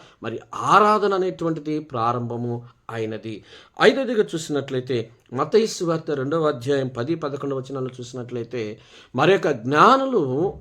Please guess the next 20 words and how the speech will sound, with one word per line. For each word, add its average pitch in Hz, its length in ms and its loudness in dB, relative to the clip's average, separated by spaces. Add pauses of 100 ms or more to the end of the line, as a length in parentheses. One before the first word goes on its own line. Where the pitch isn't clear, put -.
(100)
మరి 107 140 -10
యేసుక్రీస్తు 208 640 -4
ప్రభువారి 165 460 0
యొద్దకు 143 380 -4
వచ్చి 107 340 -8 (420)
ఆయనను 220 640 6
పూజించి, 208 720 -2 (140)
ఆరాధించి 156 720 -2 (240)
బహుమానములు 147 960 4
ఇచ్చి 160 400 0
ఉన్నారు. 120 400 -4 (340)
ప్రియ 196 140 0
సహోదరి, 180 540 -6
సహోదరుడా, 131 580 -6 (280)
మరి 113 160 -2
నేటి 120 220 -2
దినాలలో 226 460 4
క్రిస్మస్ 226 800 2 (280)
అంటే 165 720 0 (320)
నిజమైనటువంటి 208 920 2